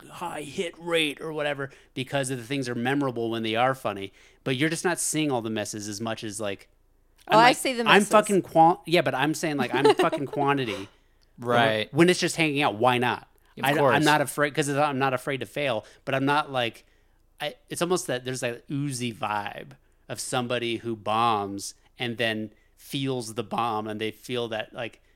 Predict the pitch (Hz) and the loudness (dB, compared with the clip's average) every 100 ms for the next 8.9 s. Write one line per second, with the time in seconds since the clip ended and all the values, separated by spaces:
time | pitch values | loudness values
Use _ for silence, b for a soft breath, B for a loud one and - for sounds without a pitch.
0 | - - 127 120 113 - - 110 101 127 | -18 -10 -8 -8 -10 -14 -12 -12 -10 -10
1 | 127 120 - 131 120 101 - _ _ 127 | -8 -8 -2 2 2 0 -8 _ _ -10
2 | 117 - - 131 147 127 123 - 123 120 | -8 -6 -4 -2 -2 -2 -4 -4 -6 -4
3 | 117 107 110 113 110 107 107 107 113 110 | -4 -4 -6 -4 -4 -2 -4 -6 -6 -6
4 | 110 117 - 113 107 117 110 104 107 104 | -4 -4 -4 -8 -8 -8 -8 -8 -12 -12
5 | - - 123 107 104 123 - b - 107 | -10 -6 -4 -6 -10 -18 -20 b -6 -2
6 | 113 113 120 104 87 - 120 110 120 107 | 0 2 2 0 -2 -6 -6 -4 -8 -8
7 | 113 104 120 87 - 139 143 147 139 139 | -8 -6 -4 -4 -6 -4 -2 0 -2 -2
8 | 139 139 123 131 131 107 101 95 | 0 0 -2 -2 -2 -2 -6 -8